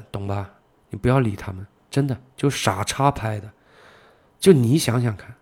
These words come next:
他完全就是一个何不食肉糜的傻叉，去理他们干嘛？其实有些人啊，很善良，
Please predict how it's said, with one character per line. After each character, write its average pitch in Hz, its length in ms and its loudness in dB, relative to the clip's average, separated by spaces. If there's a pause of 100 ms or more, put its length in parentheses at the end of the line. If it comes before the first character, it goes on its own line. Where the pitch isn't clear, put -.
(140)
他 - 180 -2
完 135 240 2
全 160 160 0
就 160 160 2
是 - 140 0
一 143 40 4
个 143 80 4
何 123 200 0
不 135 120 0
食 127 200 -2
肉 139 160 6
糜 107 180 0
的 135 100 4
傻 101 240 -4
叉， 123 300 -2 (460)
去 - 160 -2
理 101 240 0
他 - 160 -4
们 170 120 0
干 160 160 -4
嘛？ 101 280 -10 (600)
其 - 160 -2
实 170 60 6
有 98 140 6
些 156 200 0
人 110 220 2
啊， 107 100 -2
很 98 240 -8
善 123 380 2
良， 87 220 -8